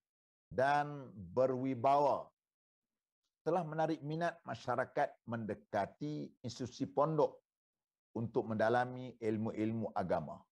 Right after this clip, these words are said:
Malahan, pondok di negara kita dahulu menjadi tumpuan pelajar-pelajar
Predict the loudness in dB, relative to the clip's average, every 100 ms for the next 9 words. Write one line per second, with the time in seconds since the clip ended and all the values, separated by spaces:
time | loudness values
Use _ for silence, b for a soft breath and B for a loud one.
0 | _ _ _ _ _ _ _ _ _ 0
1 | 4 6 6 4 2 -4 -8 -16 _ _
2 | _ _ _ _ _ _ _ _ 2 4
3 | 4 4 2 -2 2 4 2 -2 -2 0
4 | 0 0 -2 -4 -4 -4 -4 2 2 2
5 | -4 -4 -6 -12 -20 _ _ _ _ _
6 | _ _ _ _ _ _ _ -2 -2 2
7 | 4 4 2 -8 -18 _ 0 2 2 2
8 | 2 2 4 2 2